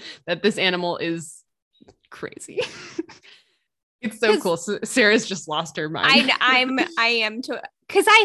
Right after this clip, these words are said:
Speaker 2: thought they had good vi-, so I think
Speaker 1: They
Speaker 2: I
Speaker 1: have
Speaker 2: just
Speaker 1: excellent vision.
Speaker 2: assumed, yeah, that
Speaker 1: They
Speaker 2: they
Speaker 1: have excellent
Speaker 2: could see
Speaker 1: vision.
Speaker 2: some color. 'Cause I know I was reading about them, like, being able to, like, recognize individuals and stuff.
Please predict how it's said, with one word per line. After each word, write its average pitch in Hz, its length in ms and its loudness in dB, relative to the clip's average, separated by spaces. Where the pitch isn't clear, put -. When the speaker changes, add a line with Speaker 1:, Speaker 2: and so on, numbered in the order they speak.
Speaker 2:
thought 453 260 8
they 453 240 6
had 311 200 4
good 381 260 6
vi-, 339 220 2
so 330 260 2
I 302 160 4
think 392 220 2
Speaker 1:
They 403 60 6
Speaker 2:
I - 20 8
Speaker 1:
have - 80 6
Speaker 2:
just - 100 2
Speaker 1:
excellent 220 380 2
vision. 190 240 2
Speaker 2:
assumed, 165 180 0
yeah, 269 460 2
that 247 180 0
Speaker 1:
They 208 60 2
Speaker 2:
they - 20 4
Speaker 1:
have 190 120 2
excellent 180 340 -6
Speaker 2:
could 185 60 -6
see 285 80 -4
Speaker 1:
vision. 294 120 -4
Speaker 2:
some 262 160 -2
color. 262 760 0
'Cause 285 220 -2
I 285 100 6
know 285 140 2
I 285 100 4
was 269 160 -4
reading 262 260 -6
about 240 220 0
them, 247 160 0
like, 233 180 -12
being 240 180 -8
able 233 240 -2
to, 226 300 -2
like, 190 220 -10
recognize 240 800 -2
individuals 240 500 -6
and 262 80 -6
stuff. 285 140 -2